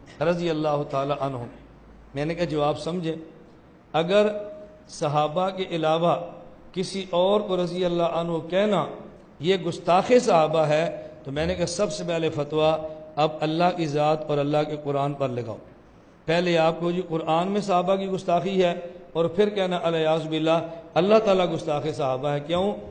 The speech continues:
अल्लाह फरमाते हैं, "वस्साबिकून अल अव्वलून मिनल मुहाजिरीन वल अंसार वल्लज़ीना तबऊहुम बिइहसान रज़ियल्लाहु अन्हुम।" मुहाजिरीन सहाबा रज़ियल्लाहु अन्हुम,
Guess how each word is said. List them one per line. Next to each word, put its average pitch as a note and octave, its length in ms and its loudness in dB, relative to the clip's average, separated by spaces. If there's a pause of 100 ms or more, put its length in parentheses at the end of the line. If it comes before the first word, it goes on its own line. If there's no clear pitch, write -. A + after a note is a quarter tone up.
(180)
अल्लाह D#3 240 0
फरमाते D#3 480 -2
हैं, F3 180 0 (460)
"वस्साबिकून D#3+ 880 0
अल D#3 200 -2
अव्वलून D3+ 580 0 (580)
मिनल D#3+ 320 -2
मुहाजिरीन D3+ 840 -2 (520)
वल D#3 180 -2 (100)
अंसार D#3 760 -2 (260)
वल्लज़ीना E3+ 600 -2 (160)
तबऊहुम D#3 400 -2
बिइहसान D#3 640 -2 (300)
रज़ियल्लाहु E3 840 0 (460)
अन्हुम।" F3 360 0 (1000)
मुहाजिरीन D#3 680 0
सहाबा E3 540 4 (340)
रज़ियल्लाहु F3+ 560 4
अन्हुम, F3 340 2